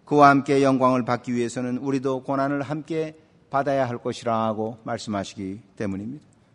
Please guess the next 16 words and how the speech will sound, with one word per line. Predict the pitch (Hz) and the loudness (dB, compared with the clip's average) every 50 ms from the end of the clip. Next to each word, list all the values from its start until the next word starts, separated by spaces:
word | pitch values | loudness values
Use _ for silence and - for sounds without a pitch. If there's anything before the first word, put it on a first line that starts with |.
| _ _ _ _ _ _ _ _ _ _ _ _ _ _ _ _ _ _ _ _ _ _ _ _ _ _ | _ _ _ _ _ _ _ _ _ _ _ _ _ _ _ _ _ _ _ _ _ _ _ _ _ _
십자가가 | - - - 160 139 - - 165 147 131 143 143 135 147 147 143 | -20 -10 -8 -8 -8 0 2 2 4 4 2 2 2 2 2 2
없는 | - 135 131 127 127 131 135 131 127 131 131 139 | 2 2 2 2 4 2 2 0 -2 -2 -2 -2
영광은 | 127 117 117 117 110 113 110 117 110 107 110 120 143 185 - | -2 0 0 0 0 0 0 0 -2 -6 -6 -8 -10 -12 -10
이 | - 131 127 123 | -6 -4 -4 -4
세상에 | - - 110 104 - 104 107 110 113 117 135 170 - | -4 -4 -6 -4 -4 -6 -6 -8 -8 -12 -14 -14 -12
없습니다. | 147 131 110 - - 131 - - - - _ _ _ - | -12 -12 -10 -12 -14 -14 -16 -16 -18 -20 _ _ _ -2
영광 | 143 143 143 139 147 147 139 | 0 2 4 4 4 4 4
이전에 | 127 117 120 135 139 135 117 113 135 170 190 - _ _ _ _ _ | 2 0 0 -2 -2 -2 -4 -6 -8 -12 -16 -20 _ _ _ _ _
십자가를 | - - 165 147 - - 170 165 175 180 180 165 | -8 -6 -6 -4 2 4 6 8 8 6 6 4
지지 | 139 160 156 135 156 143 | 0 -2 -2 0 2 2
않고 | 127 127 123 - - 131 110 120 - 190 - _ _ _ | 2 0 -2 -6 -6 -8 -8 -8 -8 -12 -18 _ _ _
구원받는 | - 139 135 135 131 127 127 123 120 117 113 | -2 0 2 2 4 4 4 4 4 2 0
일은 | 113 113 113 120 107 110 127 160 175 175 - _ _ _ _ _ | 0 -2 -2 -4 -4 -6 -8 -10 -12 -16 -20 _ _ _ _ _
성경에는 | - - 131 127 123 123 120 120 117 120 120 120 123 123 - - - _ | -6 -2 -2 0 0 0 0 0 0 -2 -2 -4 -6 -8 -10 -16 -12 _
없는 | 123 113 113 110 110 110 107 110 110 160 147 - | -2 0 0 0 0 -2 -4 -6 -8 -10 -12 -8
구원입니다. | - 110 101 90 92 90 87 87 104 | -4 -2 -2 -2 -2 -4 -6 -10 -12